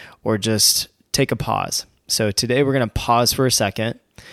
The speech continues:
and we're gonna enjoy a dad joke I heard the other day. Yep, a dad joke. And I currently do not have any kids,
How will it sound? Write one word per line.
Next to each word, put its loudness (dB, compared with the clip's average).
and 0
we're 2
gonna 4
enjoy 4
a 0
dad 2
joke 0
I -2
heard -4
the 0
other -2
day. -2
Yep, 0
a -4
dad 0
joke. -6
And 2
I 4
currently 4
do 0
not 4
have 2
any 2
kids, 0